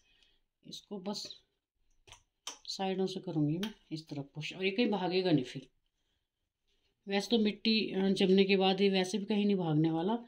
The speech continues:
पर फिर भी हम अपना पक्का काम करके चलेंगे तो ज़्यादा अच्छा है, ताकि हमारी बाद में टोपियारी ख़राब ना हो,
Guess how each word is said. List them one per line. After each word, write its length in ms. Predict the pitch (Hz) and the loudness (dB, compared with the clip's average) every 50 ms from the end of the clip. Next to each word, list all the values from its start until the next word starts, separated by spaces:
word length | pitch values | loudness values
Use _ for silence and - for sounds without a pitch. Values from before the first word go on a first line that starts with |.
| _ - - - - _ _ _ _ - | _ -20 -20 -20 -20 _ _ _ _ -12
पर 100 | 202 202 | -12 -12
फिर 240 | 190 - - 220 190 | -10 -6 -6 -6 -4
भी 100 | 185 214 | -4 -4
हम 140 | 208 196 190 | -2 -2 -2
अपना 200 | 180 - 185 180 | -4 -4 -6 -6
पक्का 280 | - 175 - - 190 | -6 -6 -6 -6 -6
काम 220 | 175 180 180 180 180 | -4 -2 -4 -4 -4
करके 240 | 185 180 170 - | -4 -6 -6 -6
चलेंगे 360 | 185 - 196 208 226 226 240 247 | -6 -6 -4 -4 -2 0 -2 0
तो 100 | 247 226 | 0 -2
ज़्यादा 300 | 185 165 156 151 156 170 | -2 0 -2 0 0 -2
अच्छा 260 | 170 170 - - 208 | -2 -4 -6 -6 -6
है, 120 | 214 208 - _ _ _ _ _ _ _ _ _ _ _ _ _ _ _ - _ _ _ - - | -8 -8 -10 _ _ _ _ _ _ _ _ _ _ _ _ _ _ _ -20 _ _ _ -18 -10
ताकि 220 | 175 170 165 156 190 | -10 -8 -8 -6 -6
हमारी 300 | 170 170 165 170 160 170 | -6 -4 -4 -2 -2 -2
बाद 220 | 160 165 160 160 | 0 0 0 0
में 120 | 165 170 - | 0 -2 -2
टोपियारी 380 | - 165 156 160 160 160 160 | -2 -4 -2 0 0 0 0
ख़राब 300 | 156 160 175 151 143 143 | -2 -2 -4 -4 -2 2
ना 100 | 151 147 | 2 2
हो, 200 | 151 170 196 - | 2 0 -2 -8